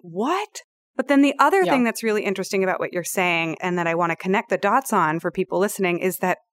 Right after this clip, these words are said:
Speaker 1: there are specific foods, and Lily talks about them in her book, that are super valuable nutrient, like, powerhouses, like eggs. And there's cultural histories of people who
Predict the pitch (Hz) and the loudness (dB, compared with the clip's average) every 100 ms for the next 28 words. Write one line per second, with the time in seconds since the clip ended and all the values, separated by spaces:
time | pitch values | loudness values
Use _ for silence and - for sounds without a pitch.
0 | _ _ - 202 180 - - 247 349 311 | _ _ -2 0 0 -2 -2 0 2 -2
1 | - 202 190 190 196 220 214 208 - 196 | 0 2 2 2 2 2 2 0 0 -2
2 | 180 180 175 165 185 - - 190 180 170 | -2 -2 -2 0 -2 -4 -2 0 2 0
3 | - - 220 202 180 160 165 165 156 160 | -2 0 2 2 2 4 2 2 2 2
4 | 165 - 160 156 - - - 147 - - | 0 0 -2 -2 -4 -8 -2 0 0 -2
5 | - - - - - 165 - 165 139 143 | -2 -2 -2 -6 -2 -2 0 2 2 0
6 | 156 - - _ _ _ 214 214 208 202 | -4 -6 -10 _ _ _ 4 6 6 4
7 | - - 240 233 226 - - 226 226 233 | 2 2 4 4 2 -4 2 2 4 2
8 | 202 196 269 - 233 208 185 - 208 - | 4 2 0 2 4 4 2 0 -2 2
9 | 196 180 190 202 190 190 190 190 | 4 4 4 6 8 8 8 6